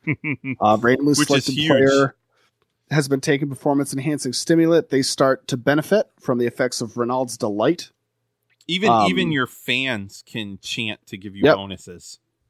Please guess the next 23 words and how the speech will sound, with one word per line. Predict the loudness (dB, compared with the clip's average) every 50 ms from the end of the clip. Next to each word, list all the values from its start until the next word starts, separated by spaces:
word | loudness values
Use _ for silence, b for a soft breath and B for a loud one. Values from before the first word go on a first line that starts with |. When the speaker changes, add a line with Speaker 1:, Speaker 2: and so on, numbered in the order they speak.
| _ _
Speaker 2:
So | -2 2 4 4 6 4 4
essentially | 2 0 -2 0 0 0 -2 0 0 0 2
at | 2
the | 0 -2
end | 0 -2 -2
of | 0
each | -2 -2 -2 -2
round, | -2 -2 -2 -2 -4
you | -6
just | -6 -6 -8 -4 -2
roll | 0 0 2 2
once | 0 -2 -2 -2 -4
on | -4 -4
this | -4 -6 -4
table | -2 0 0 2 2 0 0 -2
and | -2 -4 -4
it | -4 -4
gives | -4 -6 -4 -4 -4
you | -4 -4 -4
some, | 0 2 2 2 4 2 0 -2 -2 -4 -6 _ _ _ _ _ _ _
some | -4 0 2 2 4 4 2 2
new, | 2 2 2 2 2 2 0
uh, | 0